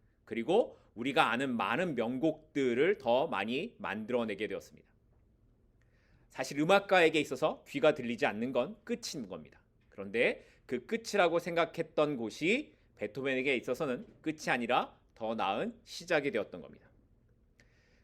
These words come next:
그런데 우리의 삶을 돌아보면 우리에게도 이런 경험들이 한 번쯤 있지 않으십니까?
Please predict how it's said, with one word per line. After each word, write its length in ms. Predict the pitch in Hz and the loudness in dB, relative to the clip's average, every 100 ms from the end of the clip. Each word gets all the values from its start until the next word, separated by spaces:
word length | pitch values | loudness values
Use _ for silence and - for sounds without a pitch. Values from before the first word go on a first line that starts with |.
| _ | _
그런데 680 | 117 110 117 120 92 69 _ _ _ _ _ _ - | -6 2 6 6 4 -4 _ _ _ _ _ _ -10
우리의 320 | 117 175 233 | 6 8 8
삶을 380 | 233 220 226 220 | 8 4 4 4
돌아보면 680 | 151 151 151 151 131 190 - | 4 4 4 2 2 0 -6
우리에게도 1000 | - 113 147 202 185 143 113 147 117 98 | -12 -8 2 4 6 4 4 2 2 -2
이런 260 | 113 151 160 | 0 2 2
경험들이 840 | - 120 139 135 120 123 180 240 - | -2 -2 -2 -2 -4 -2 -2 -4 -12
한 180 | 196 | -8
번쯤 380 | 202 190 - 131 | -2 -4 -2 -6
있지 220 | 104 - | -6 -6
않으십니까? 520 | 92 85 - 87 - | -6 -6 -14 -20 -20